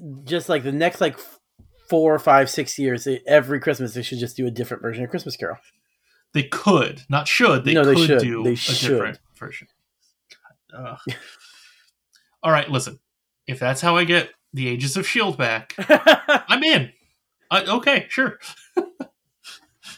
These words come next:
Speaker 1: It's, it's Daisy Johnson's Christmas Carol.
Speaker 2: Okay, fine.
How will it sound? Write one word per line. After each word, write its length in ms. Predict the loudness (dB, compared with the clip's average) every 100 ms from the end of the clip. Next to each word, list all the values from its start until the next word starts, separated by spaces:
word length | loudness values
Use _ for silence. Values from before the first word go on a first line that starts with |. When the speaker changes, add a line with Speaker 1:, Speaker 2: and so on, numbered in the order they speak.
| _ _ _ -10
Speaker 1:
It's, 380 | -2 -2 -2 -4
it's 180 | -6 -6
Daisy 360 | -6 -4 -4
Johnson's 720 | 2 4 4 2 -4 -4 -10 -12
Christmas 400 | -4 -4 -4 -10
Carol. 380 | -8 -8 -10 _ _ _ _ _ _ _ _ _ _ _ _ _ _ _ _ _ _ -20 -20 -20 -20 -20 -20 -20 _ _ -10
Speaker 2:
Okay, 320 | -6 -2 -2
fine. 460 | -2 0 2 0